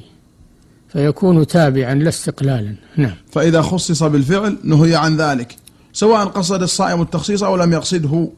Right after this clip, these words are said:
Speaker 2: وسواء اعتقد الرجحان أو لم يعتقده.
Speaker 1: نعم، فما نهى النبي صلى الله عليه وسلم عن صيامه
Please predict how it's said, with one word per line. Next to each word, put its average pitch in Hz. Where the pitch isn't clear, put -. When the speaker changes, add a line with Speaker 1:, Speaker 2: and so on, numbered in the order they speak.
Speaker 2:
وسواء 185
اعتقد 165
الرجحان 160
أو 240
لم 202
يعتقده. 139
Speaker 1:
نعم، 135
فما 151
نهى 156
النبي 143
صلى 143
الله 147
عليه 135
وسلم 135
عن 156
صيامه 139